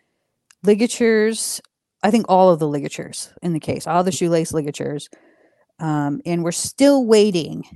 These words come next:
I think, on a, on a decision, um, from the judge on that,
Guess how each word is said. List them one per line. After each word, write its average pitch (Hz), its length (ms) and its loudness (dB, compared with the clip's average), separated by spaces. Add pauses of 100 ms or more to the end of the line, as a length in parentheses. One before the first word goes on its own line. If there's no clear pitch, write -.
(400)
I 170 120 -2
think, 175 320 -4
on 165 220 -2
a, 160 60 -8 (200)
on 180 160 -4
a 160 60 -4
decision, 151 720 -8 (520)
um, 143 460 0
from 160 200 -2
the 151 100 -2
judge 147 300 0
on 135 180 -4
that, 147 220 -8